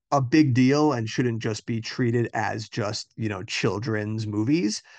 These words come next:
but it still is such a weird thing to hear about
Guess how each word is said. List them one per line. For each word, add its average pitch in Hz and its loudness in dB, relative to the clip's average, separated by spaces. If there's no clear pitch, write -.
but 170 4
it 156 2
still 175 4
is 147 0
such 131 -6
a 139 0
weird 120 -2
thing 113 -4
to 123 -4
hear 113 -4
about 101 -6